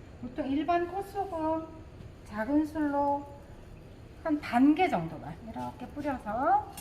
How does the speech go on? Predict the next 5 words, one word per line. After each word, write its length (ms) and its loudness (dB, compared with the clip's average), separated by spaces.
놓고요. 360 -2
이거를 300 -8
이렇게 340 -12
하세요. 220 -18
그다음에 280 -2